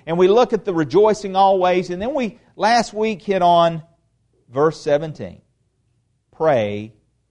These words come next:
without ceasing. We pick up today with part two of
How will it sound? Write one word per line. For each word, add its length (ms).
without 540
ceasing. 500
We 100
pick 240
up 100
today 240
with 160
part 260
two 240
of 220